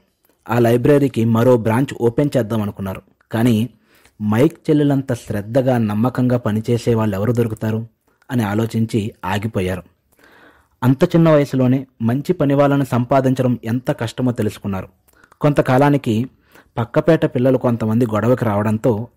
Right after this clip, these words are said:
ఆ లైబ్రరీని మూసేయమని రిచ్ డాడ్ సలహా ఇచ్చాడు. రచయిత తన మొదటి పాఠాన్ని చక్కగా నేర్చుకున్నందుకు సంతోషించాడు. డబ్బు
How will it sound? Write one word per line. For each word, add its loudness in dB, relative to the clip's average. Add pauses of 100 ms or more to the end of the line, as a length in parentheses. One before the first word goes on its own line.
ఆ 0
లైబ్రరీని 2
మూసేయమని 0
రిచ్ -4
డాడ్ 0
సలహా -4
ఇచ్చాడు. -6 (720)
రచయిత 2 (320)
తన 0
మొదటి 2
పాఠాన్ని 2
చక్కగా 0
నేర్చుకున్నందుకు -2
సంతోషించాడు. -6 (760)
డబ్బు 2